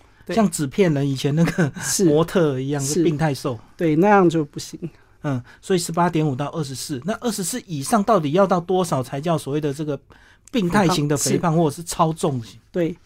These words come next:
Speaker 1: 那目前的定义，二十四到二十七是过重，那二七到三十是轻度肥胖，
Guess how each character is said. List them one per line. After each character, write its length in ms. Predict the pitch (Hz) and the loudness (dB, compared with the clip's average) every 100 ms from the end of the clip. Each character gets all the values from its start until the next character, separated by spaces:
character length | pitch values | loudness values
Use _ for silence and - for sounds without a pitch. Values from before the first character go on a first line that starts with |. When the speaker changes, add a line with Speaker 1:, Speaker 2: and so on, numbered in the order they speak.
| _ | _
Speaker 1:
那 160 | 220 220 | 4 6
目 180 | 285 | 6
前 180 | 285 208 | 6 4
的 140 | 185 190 | 4 4
定 260 | 220 220 | 4 4
义， 200 | 214 196 - | 4 2 2
二 160 | 247 214 | 2 2
十 180 | - | 2
四 260 | 170 - 202 | -2 2 2
到 140 | 180 | 2
二 100 | 196 | 2
十 140 | 170 160 | 2 -2
七 240 | - 165 | -4 -2
是 140 | 160 160 | -2 -2
过 260 | - 156 | 0 0
重， 260 | 135 165 175 147 _ - | 0 -4 -6 -10 _ -4
那 160 | 139 | -2
二 140 | 131 220 | 2 2
七 260 | - 190 | 2 0
到 180 | 190 185 | 4 4
三 320 | 175 185 170 | 4 2 4
十 320 | 175 - 139 139 | 4 2 -4 -4
是 380 | - 156 147 | 0 0 0
轻 320 | 139 - 170 170 | -2 -2 2 4
度 180 | 165 | 2
肥 220 | 139 131 127 | 0 -2 -4
胖， 260 | 151 160 | -4 -6